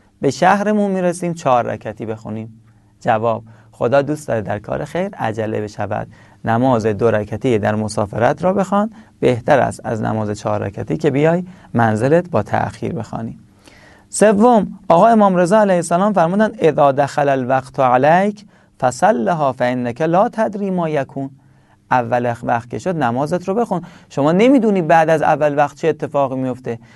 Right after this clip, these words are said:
شاید مانعی پیش بیاد. در یه ح-، یه حدیث شریف دیگه خود آقا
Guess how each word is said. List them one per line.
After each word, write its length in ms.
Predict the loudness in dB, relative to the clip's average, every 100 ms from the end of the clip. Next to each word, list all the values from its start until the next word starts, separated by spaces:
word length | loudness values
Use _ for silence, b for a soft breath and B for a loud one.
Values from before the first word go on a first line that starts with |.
| b
شاید 340 | -2 2 4 2
مانعی 500 | 2 2 2 0 0
پیش 260 | -4 -6
بیاد. 380 | 0 4 4 2 _ _ _ _ _ b b b b 0
در 160 | 2
یه 180 | 2 0
ح-، 60 | 2
یه 160 | 2
حدیث 300 | 2 0 -4
شریف 340 | -4 -2 0 -2
دیگه 280 | -2 -4 -2
خود 200 | 2 2
آقا 420 | 2 2 0